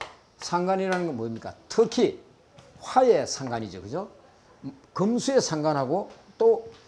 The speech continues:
목화의 상관하고 특성이 다르지 않습니까? 그래서 화의 상관이 드러났다. 어떻게 했어요? 자기를 환하고 밝게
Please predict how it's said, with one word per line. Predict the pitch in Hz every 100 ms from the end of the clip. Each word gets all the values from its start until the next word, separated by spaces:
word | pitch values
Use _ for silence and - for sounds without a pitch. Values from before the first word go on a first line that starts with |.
| _
목화의 | 147 220 - 247 220
상관하고 | - 135 135 135 127 127
특성이 | 160 165 123
다르지 | 87 117 143
않습니까? | 113 95 95 123 165 - - - - - -
그래서 | 180 202 196 220 - - _
화의 | - 254 226
상관이 | 180 165 175 214 233 - _ _ - _
드러났다. | 202 160 117 - 80 - _ _ _ -
어떻게 | 165 208 160
했어요? | - 82
자기를 | - 165 196 170
환하고 | - - 233 240 165
밝게 | - 180 180 123